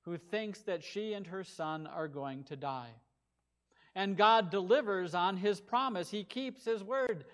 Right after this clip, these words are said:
There is enough food for the mom and her son and the prophet Elijah. That's the way God is.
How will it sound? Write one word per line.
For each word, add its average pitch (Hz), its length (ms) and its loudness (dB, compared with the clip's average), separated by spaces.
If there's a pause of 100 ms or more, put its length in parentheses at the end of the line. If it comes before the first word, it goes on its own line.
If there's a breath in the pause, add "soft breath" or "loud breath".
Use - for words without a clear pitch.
(200 loud breath)
There 247 220 12
is 233 120 10
enough 233 420 6
food 269 300 0
for 247 120 4
the 220 100 2
mom 233 360 4
and 214 120 -2
her 208 100 -2
son 240 340 0
and 220 140 -4
the 220 40 -2
prophet 220 460 2
Elijah. 220 680 2 (500 soft breath)
That's 240 440 2
the 240 100 2
way 240 300 6
God 226 340 4
is. 180 500 2